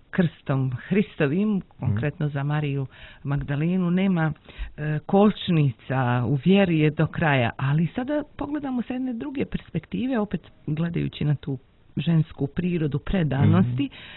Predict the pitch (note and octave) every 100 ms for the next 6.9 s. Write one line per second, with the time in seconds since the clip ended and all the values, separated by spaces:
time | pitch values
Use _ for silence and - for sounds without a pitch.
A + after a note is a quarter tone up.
0 | - - _ - _ - - B3+ A#3 -
1 | G3 E3 F#3+ F#3+ F3 F#3 F#3 D#3+ D3+ D#3+
2 | D3 D3+ B3+ A3+ E3+ - C3 C#3 - G3+
3 | A3+ A#3 F#3 - D3 - D#3 C3+ - D#3
4 | C3+ D3+ D3 F#3 - - A3 E3 B2+ C#3
5 | C#3 - F3+ D3+ - - A3 B3 A3+ A#3+
6 | A#3 G#3+ G3 - - G3 F3+ F3+